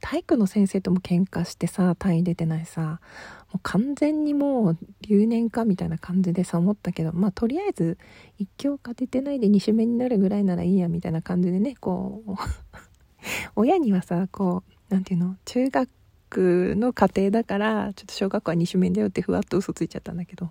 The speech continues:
申し訳なさすぎてね。喧嘩したとか言えないじゃん。しかもそういうラッキーが重なってね、<laughs> 私卒業したわけですけど、だからね、ずっと人前で歌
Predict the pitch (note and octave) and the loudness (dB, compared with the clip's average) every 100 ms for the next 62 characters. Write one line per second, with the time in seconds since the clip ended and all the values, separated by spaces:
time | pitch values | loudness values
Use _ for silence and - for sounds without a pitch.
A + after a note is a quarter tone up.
0 | F#3 F3 - F#3+ F3+ F3+ F3+ F#3 - - | -2 -2 -2 -2 -2 -2 -6 -10 -10 -8
1 | G#3+ - - - - - - - G3 C#4+ | -8 -10 -20 -20 -18 -20 -12 -6 -4 -4
2 | - G#3 - - D#3+ F3+ E3+ - - _ | -4 -6 -6 -6 -4 -2 -4 -10 -20 _
3 | - - - - - - E3 D#3+ - G3+ | -20 -20 -20 -20 -12 -4 -2 -2 -2 -2
4 | A3 A#3 A3+ A3+ - G#3+ G3+ - F#3+ G#3 | 0 0 0 -2 -4 -8 -6 -6 -4 0
5 | G3+ F#3 A3 G3+ G3+ G3+ F3 - - - | 0 0 0 0 2 0 -2 -4 -10 -20
6 | - - F#3 - F#3 F#3 F3+ - F#3 F3 | -18 -4 -4 -2 0 0 -2 -4 -4 -4
7 | F3 - - E3+ F#3 F#3 - - - - | -8 -8 -6 -2 -2 -4 -10 -18 -18 -18
8 | - - E3 F3+ F3+ F#3+ _ B3+ A#3+ - | -14 -6 2 2 2 -2 _ -2 0 -2
9 | C#4 D4+ C#4+ C#4+ A#3 - | -2 0 0 -2 -2 0